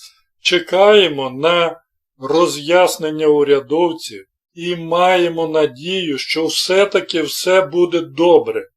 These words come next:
пенсіонери і надалі отримуватимуть свої законно зароблені пенсії, адже на них потрачено роки багатолітньої і сумлінної праці на благо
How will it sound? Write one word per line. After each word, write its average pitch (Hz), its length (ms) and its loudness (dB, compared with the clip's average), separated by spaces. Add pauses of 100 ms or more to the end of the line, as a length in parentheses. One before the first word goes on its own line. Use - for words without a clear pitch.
(480)
пенсіонери 180 760 0
і 175 80 -2
надалі 170 600 4
отримуватимуть 160 1200 2
свої 165 480 -4
законно 185 880 0
зароблені 165 840 0
пенсії, 139 680 -2 (480)
адже 202 440 4
на 208 160 4
них 196 260 -2
потрачено 175 840 0 (320)
роки 190 840 2
багатолітньої 160 1000 0
і 143 40 -8
сумлінної 156 800 -6
праці 165 600 0
на 143 400 -4 (380)
благо 131 680 0